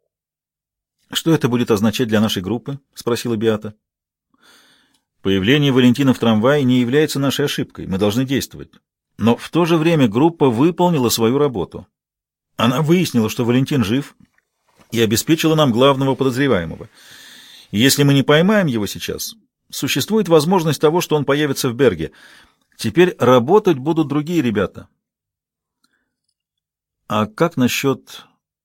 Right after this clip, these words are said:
Поли Ти?" сказала Катрина. "Что, прости?" негромко произнес Хаген. "Столи говорит, что пальцы пишут то, над чем работает подсознание.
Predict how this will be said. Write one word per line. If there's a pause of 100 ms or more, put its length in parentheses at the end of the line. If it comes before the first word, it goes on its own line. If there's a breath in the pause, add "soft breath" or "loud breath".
(260)
Поли (200)
Ти?" (320)
сказала
Катрина. (840)
"Что,
прости?"
негромко
произнес
Хаген. (1300 loud breath)
"Столи
говорит,
что
пальцы
пишут
то,
над
чем
работает
подсознание.